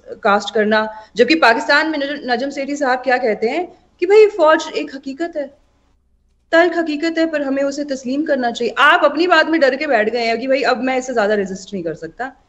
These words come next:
उधर आप कहते हैं कि let's accept it। But when it comes to India, you take the harshest positions without realizing the ground realities and the challenges that India faces in the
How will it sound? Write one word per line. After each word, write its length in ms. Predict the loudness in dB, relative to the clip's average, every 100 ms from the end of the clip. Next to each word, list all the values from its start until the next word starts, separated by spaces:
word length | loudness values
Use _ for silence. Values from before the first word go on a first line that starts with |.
| _ _ _ -2
उधर 300 | 4 6 6
आप 320 | 6 4 0
कहते 240 | -4 -2
हैं 100 | -4
कि 260 | -4 -6 -4
let's 220 | -4 -6
accept 360 | -8 -6 -8 -6
it। 100 | -8 -10 _ _ _ _ _ _ _ _ _ _ 2
But 100 | 4
when 160 | 4 4
it 100 | 4
comes 200 | 2 2
to 100 | 2
India, 300 | 2 2 0 0
you 80 | -2
take 200 | -4 -2
the 100 | 0
harshest 460 | 2 0 -2 -6 -6
positions 540 | -2 -2 -2 -2 -2 -4 -8 _ _
without 360 | 4 6 6 4
realizing 640 | 2 2 4 2 0 -6
the 80 | -6
ground 260 | -4 -4 -4
realities 520 | -2 -2 -4 -6 -6
and 140 | -6
the 60 | -4
challenges 560 | 0 2 2 0 -4 -8 -10 _ _ _ 0
that 200 | 0 0
India 260 | 0 2 2 0
faces 340 | -2 0 -2 -2 -6
in 120 | -2
the 120 | -2